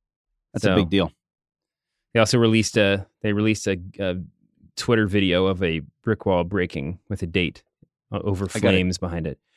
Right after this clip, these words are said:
Speaker 2: Anyway,
Speaker 1: I gotta
Speaker 2: I gotta
Speaker 1: tell
Speaker 2: get
Speaker 1: you,
Speaker 2: outta
Speaker 1: man.
Speaker 2: here. People are
Speaker 1: Oh, you gotta
Speaker 2: knocking
Speaker 1: get outta
Speaker 2: on the
Speaker 1: here?
Speaker 2: door. Yeah.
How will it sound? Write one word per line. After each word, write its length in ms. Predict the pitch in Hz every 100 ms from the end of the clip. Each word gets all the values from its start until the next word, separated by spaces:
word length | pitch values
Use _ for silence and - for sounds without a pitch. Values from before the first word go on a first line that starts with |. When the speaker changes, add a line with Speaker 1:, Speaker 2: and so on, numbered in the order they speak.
| _ -
Speaker 2:
Anyway, 240 | 143 113
Speaker 1:
I 40 |
gotta 100 | 107
Speaker 2:
I 40 | 165
gotta 100 | 185
Speaker 1:
tell 80 | 131
Speaker 2:
get 60 | 117
Speaker 1:
you, 40 |
Speaker 2:
outta 80 | 107
Speaker 1:
man. 80 | 104
Speaker 2:
here. 240 | 104 101
People 220 | - 139 127
are 80 | 107
Speaker 1:
Oh, 40 |
you 120 | 107 117
gotta 120 | 143
Speaker 2:
knocking 80 | 117
Speaker 1:
get 60 | 151
outta 80 |
Speaker 2:
on 60 | 262
the 60 | 294
Speaker 1:
here? 40 |
Speaker 2:
door. 260 | 113 104 104
Yeah. 280 | 110 107